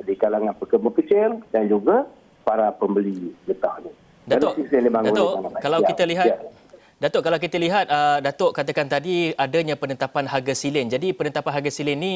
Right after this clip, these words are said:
Speaker 2: sudah lama, ah, dilaksanakan ataupun baru saja dilaksanakan oleh kerajaan?
Speaker 1: Dah lama dilaksanakan. Cuma tadi, para pekebun kecil, dia tak berapa nak mengikuti kerana tadi.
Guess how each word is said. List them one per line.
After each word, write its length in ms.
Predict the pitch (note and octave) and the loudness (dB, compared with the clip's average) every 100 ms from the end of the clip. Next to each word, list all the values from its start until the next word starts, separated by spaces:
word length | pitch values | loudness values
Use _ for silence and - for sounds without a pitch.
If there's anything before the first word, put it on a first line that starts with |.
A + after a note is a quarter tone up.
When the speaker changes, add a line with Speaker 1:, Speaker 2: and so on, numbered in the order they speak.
| D#3 | -4
Speaker 2:
sudah 240 | D3 C#3+ | -2 0
lama, 340 | C3+ C#3 F3 D#3 C3+ C3 | 2 0 0 0 0 0
ah, 320 | B2+ B2 A#2+ | 0 2 2
dilaksanakan 1500 | A#2 C3+ C3 B2+ B2+ B2+ B2+ A#2 A#2 - C3+ C3 B2+ F#3 E3+ | 0 -2 0 0 0 0 0 0 0 0 -2 -2 0 0 0
ataupun 420 | C#3+ C3+ D#3 C#3+ C#3 - - | -4 0 0 0 -8 -20 -8
baru 180 | - C3 | -4 -2
saja 220 | C#3 C#3+ | 0 0
dilaksanakan 500 | C#3 B2+ B2 B2 A#2+ A2 | 0 0 0 -2 -2 -4
oleh 100 | G#2 | -4
kerajaan? 380 | G#2+ G2 F2 F2+ - _ _ _ _ _ _ _ - | -6 -4 -4 -6 -12 _ _ _ _ _ _ _ -2
Speaker 1:
Dah 200 | C3 E3 | 0 4
lama 320 | D#3 F3+ G3 | 4 4 4
dilaksanakan. 920 | C3+ B2+ - A2 G2+ F2+ C#3+ A2+ F2 | 6 4 2 0 0 2 0 0 0
Cuma 280 | D3 D#3+ F#3+ | 2 4 2
tadi, 440 | F#3 C#3 G#2+ F2+ G#2 | 2 0 0 0 0
para 360 | C3+ E3 F3 | 0 2 0
pekebun 600 | - D3 - B2+ B2 A2 - | 0 0 2 2 2 -2 -4
kecil, 520 | G2 - G2 G2 G#2 A2+ | -6 2 2 4 0 4
dia 360 | D3+ E3+ E3 - | 6 8 6 4
tak 200 | C#3 - | -2 -2
berapa 800 | A2 B2+ B2+ - B2+ B2 A#2+ A2+ | 2 2 0 0 4 4 4 4
nak 280 | B2 C3 - B2+ | 4 0 -2 0
mengikuti 640 | B2 B2 B2+ B2 - A#2 | 2 2 2 0 2 0
kerana 400 | - A#2+ A2+ A#2 - | 4 4 4 -2 -6
tadi. 160 | - | -14